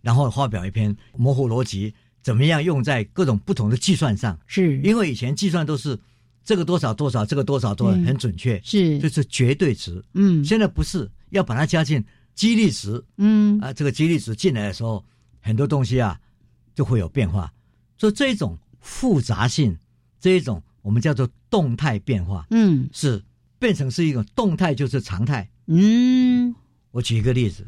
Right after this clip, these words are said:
Speaker 2: 哎。
Speaker 1: 在美国啦，或者在比较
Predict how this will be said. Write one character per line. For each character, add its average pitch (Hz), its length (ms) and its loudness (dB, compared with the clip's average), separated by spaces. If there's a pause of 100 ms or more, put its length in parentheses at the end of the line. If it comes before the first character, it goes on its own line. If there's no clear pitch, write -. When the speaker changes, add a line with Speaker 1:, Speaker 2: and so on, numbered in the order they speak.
(160)
Speaker 2:
哎。 170 200 -4 (880)
Speaker 1:
在 165 180 0
美 117 160 4
国 95 220 -4
啦， 95 300 -4 (280)
或 131 160 -2
者 107 140 0
在 135 160 0
比 - 100 -6
较 113 240 -2